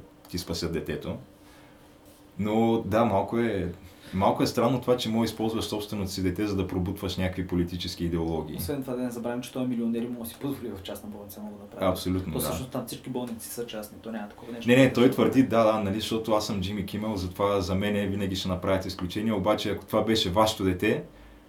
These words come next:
Speaker 1: сега можеше и да не е живо. Един, такива неща се опитва да обяснява на
Speaker 2: Да,
Speaker 1: хората.
Speaker 2: бе, да, бе, като тръгнеш да използваш, да, да даваш пример с вашето дете, с децата, като пример,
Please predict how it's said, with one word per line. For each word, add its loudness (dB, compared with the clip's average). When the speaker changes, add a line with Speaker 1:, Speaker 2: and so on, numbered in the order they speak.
Speaker 1:
сега 0
можеше 0
и -2
да 0
не -2
е -2
живо. -2
Един, -6
такива 2
неща -2
се -6
опитва -4
да 0
обяснява 0
на 0
Speaker 2:
Да, -4
Speaker 1:
хората. 6
Speaker 2:
бе, -6
да, 4
бе, 0
като -14
тръгнеш -2
да 0
използваш, -2
да, -4
да -6
даваш 4
пример -2
с -8
вашето -2
дете, -4
с -8
децата, -4
като -12
пример, 0